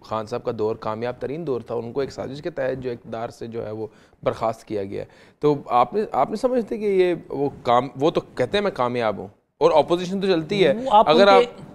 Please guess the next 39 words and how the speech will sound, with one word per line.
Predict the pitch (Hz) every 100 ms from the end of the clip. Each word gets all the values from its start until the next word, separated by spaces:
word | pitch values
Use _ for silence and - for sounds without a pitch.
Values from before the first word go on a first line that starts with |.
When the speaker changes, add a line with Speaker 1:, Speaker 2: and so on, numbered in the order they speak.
| - - - -
Speaker 2:
आप | 208 240
उनके | 226 233
वादे | 143 151 170 254
तो | 254 214
उठा | - 147 143
के | 156
देखें | 139 139 180
जो | 185
उन्होंने | 175 175
इक़्तिदार | 170 - 143 135 147
में | 170
आने | 156 160
से | 151
पहले | 160 156 180 175
Speaker 1:
हम्म। | 110
Speaker 2:
किए | 117
थे। | 113 139
आप | 151 -
केपीके | 170 165 202 190
में | 180 165
देखें, | 139 139 156
उनकी | 147 156
दस | 135 151
साल | 156 151 156 160
हुकूमत | 135 131 123 135 175 185
रही | 139 117 107
है। | 107 107
Speaker 1:
<laughs> | 131 127 120 120 110 117 -
Speaker 2:
तो | 180 180 175
दस | 151 190
साल | 202 190 190
की | 214
हुकूमत | 185 - 165 180 190 202
उनकी | 180 180 196
रही | 170 175 180
है, | 185
तो | 185
वो | 185 185
एक, | 190 180 180